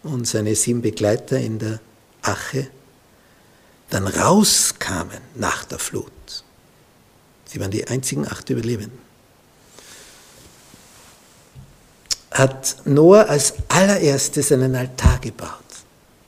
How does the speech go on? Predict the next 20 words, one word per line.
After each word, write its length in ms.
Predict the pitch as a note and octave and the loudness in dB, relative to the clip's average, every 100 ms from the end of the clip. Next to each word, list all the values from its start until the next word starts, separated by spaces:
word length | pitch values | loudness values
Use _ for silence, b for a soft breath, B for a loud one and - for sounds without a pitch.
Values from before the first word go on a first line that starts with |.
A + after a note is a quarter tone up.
| _ _ _ _ _ _ - | _ _ _ _ _ _ -6
Und 180 | C#3 | -4
viele 340 | - - D3 E3+ | -4 -4 -2 0
Tiere 300 | D#3+ D#3+ D#3+ | 2 2 4
waren 160 | D#3+ | 2
jetzt 300 | D#3+ E3+ - | 2 0 -2
nicht 280 | C#4+ D4+ - | -4 -4 -8
mehr 140 | - D2+ | -10 -10
da, 380 | - - C#2 - | -10 -12 -12 -14
nicht 300 | G#3 - - | -16 -18 -18
von 220 | - D#3 D#3 | -14 -14 -12
all 120 | C3 | -12
denen, 500 | C#3 E3+ F#3 G#3 G3 - _ | -6 -4 -4 -4 -8 -14 _
nur 220 | G3+ F#3+ | -6 -4
mehr 300 | F3 D#3+ - - | -2 -4 -6 -8
ein 140 | B2+ | -10
paar 340 | - - G#3 A3 | -8 -8 -6 -6
und 140 | F3 | -8
von 160 | - G#2 | -8 -8
den 140 | G2+ | -6
Reinen 440 | G2+ G#2+ C#3 C#3 | -4 -4 -4 -6